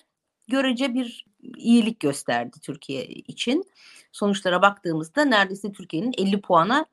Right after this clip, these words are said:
yaklaştığını görüyoruz burada. Ki bu bir ilkti. Ama o dönemde yapılan hani belli reformları, en azından yasal çerçevede yapılan reformları biliyoruz. İşte bir takım uluslararası konvansiyonlar imzalandı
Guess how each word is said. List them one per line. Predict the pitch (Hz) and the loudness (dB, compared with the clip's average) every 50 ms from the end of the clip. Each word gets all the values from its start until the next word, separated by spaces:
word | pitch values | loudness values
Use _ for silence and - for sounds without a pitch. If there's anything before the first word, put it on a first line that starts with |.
| _ _ _ _ | _ _ _ _
yaklaştığını | 208 208 208 - - 170 165 - - - 156 143 143 151 | -2 -2 -2 -2 -4 -6 -6 -6 -8 -6 -6 -6 -4 -6
görüyoruz | 143 139 127 123 131 127 127 143 147 - _ | -6 -8 -8 -6 -6 -8 -8 -10 -14 -16 _
burada. | - 147 - - 254 302 294 _ _ _ _ _ _ _ _ _ _ _ _ _ _ _ _ | -18 -14 -6 -4 -4 -4 -4 _ _ _ _ _ _ _ _ _ _ _ _ _ _ _ _
Ki | - - 202 | -6 -4 -2
bu | 214 220 220 | -2 -2 -4
bir | 202 - | -4 -4
ilkti. | - 208 202 185 - - - - 185 233 320 - _ _ _ _ - - - - - | -2 -2 -2 -2 -4 -8 -6 -6 -4 -4 -6 -8 _ _ _ _ -20 -20 -20 -6 0
Ama | - 262 285 294 | 4 6 6 8
o | 294 294 | 8 6
dönemde | 269 285 269 254 247 254 262 | 6 4 4 4 2 2 0
yapılan | 269 240 240 - 262 247 247 247 | -2 -4 -4 -4 -4 -2 -2 -2
hani | 240 226 226 220 - _ | -4 -4 -6 -8 -12 _
belli | - 202 220 240 240 240 247 247 | -4 0 0 0 2 2 0 0
reformları, | 220 208 208 - 185 170 160 151 147 143 151 165 156 - _ _ _ _ _ _ - | 0 0 -2 -4 -4 -4 -4 -6 -8 -8 -10 -12 -14 -14 _ _ _ _ _ _ -2
en | 226 214 | 0 2
azından | 185 170 170 165 165 170 185 185 185 185 185 - _ - | 2 2 0 -2 0 4 4 4 4 4 0 -8 _ -8
yasal | 151 165 180 180 - - 247 233 226 | -4 -2 -2 0 2 4 4 4 4
çerçevede | - - 214 175 170 - - 170 170 175 180 | 2 0 -2 -2 -2 -4 -10 -12 -10 -8 -6
yapılan | 170 165 165 - 196 185 180 | -6 -6 -6 -6 -6 -6 -6
reformları | 180 175 170 - 175 165 165 165 160 156 156 151 | -6 -8 -6 -4 -4 -4 -4 -4 -6 -8 -8 -10
biliyoruz. | 127 110 104 92 87 165 160 | -12 -12 -12 -12 -14 -14 -14
İşte | - - - - 151 147 143 143 151 - _ - | -16 -14 -10 -8 -8 -8 -8 -10 -16 -20 _ -20
bir | - - - - 180 | -20 -16 -16 -12 -8
takım | - 160 156 - 156 | -8 -8 -6 -6 -6
uluslararası | 131 147 - - - 156 147 151 151 - - | -6 -6 -6 -6 -4 -4 -4 -4 -6 -8 -10
konvansiyonlar | - - 156 151 151 147 151 151 - 151 147 147 147 151 | -8 -6 -2 -2 0 -2 -2 -4 -4 -4 -2 0 0 0
imzalandı | 151 147 135 139 139 131 135 131 127 131 131 123 131 131 | 0 0 0 2 2 2 2 2 0 -2 -2 -4 -6 -8